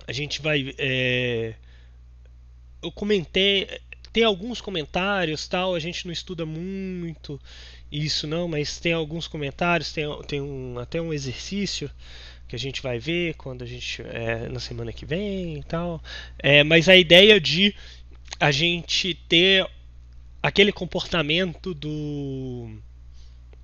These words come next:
um comportamento, é, do dielétrico, né, só porque pro, pro, pro campo magnético, tá? A gente tem também,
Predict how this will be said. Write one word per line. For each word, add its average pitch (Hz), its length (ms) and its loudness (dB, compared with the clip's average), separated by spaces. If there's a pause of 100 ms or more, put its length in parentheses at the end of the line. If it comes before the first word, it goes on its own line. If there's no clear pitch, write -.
(720)
um 151 80 -10
comportamento, 170 1300 -2
é, 123 720 0 (1200)
do 151 120 -6
dielétrico, 190 720 6
né, 185 200 0
só - 180 -4
porque 185 420 -6 (140)
pro, 175 320 -8 (420)
pro, 165 200 -8 (240)
pro - 120 -10
campo 175 280 -4
magnético, 165 640 -2 (500)
tá? 139 240 -6 (800)
A - 20 -4
gente 170 300 2
tem 175 440 0
também, 156 680 -2